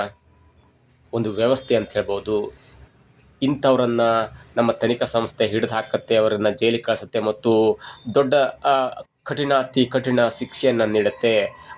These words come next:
ಆದರೆ ಮುಂದೊಂದು ದಿನ ಇವರೂ ಕೂಡ ಜೈಲಿನಲ್ಲಿ ನಮ್ಮ ಪರಪ್ಪನ ಅಗ್ರಹಾರದಲ್ಲಾಯ್-, ಅಗ್ರಹಾರದಲ್ಲಾಯ್ತಲ್ಲ, ಅಂದ್ರೆ ಐಸಿಸ್ ರಿಕ್ರೂಟರ್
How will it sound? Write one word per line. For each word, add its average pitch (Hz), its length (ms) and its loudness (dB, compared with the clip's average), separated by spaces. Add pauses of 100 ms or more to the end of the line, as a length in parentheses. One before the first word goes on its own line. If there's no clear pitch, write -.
ಆದರೆ 110 200 -2
ಮುಂದೊಂದು 147 500 2
ದಿನ 127 120 4
ಇವರೂ 127 460 4
ಕೂಡ 135 240 2 (640)
ಜೈಲಿನಲ್ಲಿ 113 840 2 (220)
ನಮ್ಮ 117 160 2
ಪರಪ್ಪನ 131 540 2
ಅಗ್ರಹಾರದಲ್ಲಾಯ್-, 107 840 0
ಅಗ್ರಹಾರದಲ್ಲಾಯ್ತಲ್ಲ, 110 1000 0 (1400)
ಅಂದ್ರೆ 120 360 0
ಐಸಿಸ್ 131 400 -2
ರಿಕ್ರೂಟರ್ 143 640 2